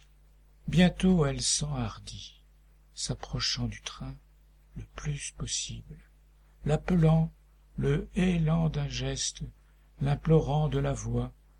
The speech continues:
ou le saluant simplement quand elle était trop loin pour y arriver à temps.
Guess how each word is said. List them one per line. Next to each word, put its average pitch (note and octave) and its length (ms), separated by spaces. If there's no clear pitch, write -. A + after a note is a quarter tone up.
ou C3 60
le A#2+ 100
saluant A#2+ 560
simplement A2 580
quand - 220
elle B2 80
était A#2 180
trop - 220
loin G#2+ 300
pour A2 180
y A2+ 120
arriver G#2 360
à A2 80
temps. G#2+ 260